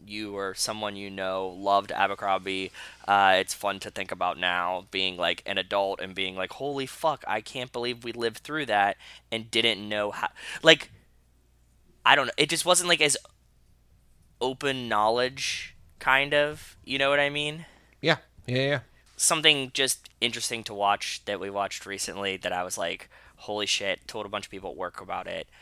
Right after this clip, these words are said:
Speaker 1: If you like nostalgia and stuff like, if you like bad nostalgia, it's great for that.
Speaker 2: Yeah, I've heard that it just becomes basically an adver-, like, an advertisement for the new Abercrombie. Like,
Speaker 1: No,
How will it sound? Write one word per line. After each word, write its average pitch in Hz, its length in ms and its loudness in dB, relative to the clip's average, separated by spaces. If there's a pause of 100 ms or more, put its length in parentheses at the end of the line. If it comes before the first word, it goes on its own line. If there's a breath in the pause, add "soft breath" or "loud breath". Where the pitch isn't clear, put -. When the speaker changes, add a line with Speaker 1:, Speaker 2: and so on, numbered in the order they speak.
(320 soft breath)
Speaker 1:
If - 120 -16
you 95 100 -10
like 98 180 -4
nostalgia 90 520 -6
and 87 100 -12
stuff - 240 -8
like, 78 300 -8
if 113 180 -4
you 117 60 -4
like 117 220 -2
bad 101 220 6
nostalgia, - 640 -6 (160)
it's - 120 -16
great - 260 -10
for - 120 -18
that. 64 220 -14 (140)
Speaker 2:
Yeah, 208 60 6
I've 202 80 6
heard 294 180 4
that 285 100 10
it 196 80 6
just 165 200 0
becomes 156 400 4
basically 139 300 2
an 127 100 2
adver-, 127 340 2
like, 123 140 -2
an 123 80 -2
advertisement 131 580 4
for 131 80 -2
the 117 60 2
new 120 180 4
Abercrombie. 98 720 2
Like, 95 220 0 (360 loud breath)
Speaker 1:
No, 226 140 10